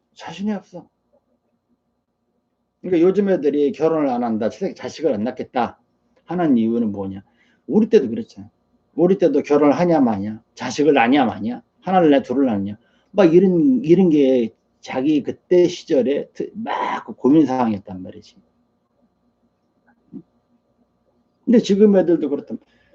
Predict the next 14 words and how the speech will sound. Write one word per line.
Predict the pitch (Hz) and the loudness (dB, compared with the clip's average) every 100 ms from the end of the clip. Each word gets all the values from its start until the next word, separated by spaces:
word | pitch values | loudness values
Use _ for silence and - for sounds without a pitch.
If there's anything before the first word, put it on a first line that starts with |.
| - _ | -20 _
생각해보니까, | - 269 247 185 175 147 - 120 110 - - | 4 6 8 6 2 0 -2 -6 -8 -10 -6
아, | 185 | -4
결혼할 | 180 185 185 160 | -2 -2 0 -2
돈이 | - 165 | -2 -2
없어. | 151 113 - 277 _ _ _ _ _ _ | -2 -4 -12 -14 _ _ _ _ _ _
새끼를 | _ 233 233 165 | _ 2 4 2
낳아? | 147 196 - _ _ _ _ _ | 2 -2 -8 _ _ _ _ _
키울 | - 240 208 | -2 0 0
자신이 | - 139 175 | -4 -6 -4
없어. | 151 117 - - _ _ | -4 -8 -14 -20 _ _
돈이 | - 156 | -4 0
너무 | 147 143 | 2 0
많이 | 147 127 | 0 -4
들어가. | 113 110 110 | -6 -10 -12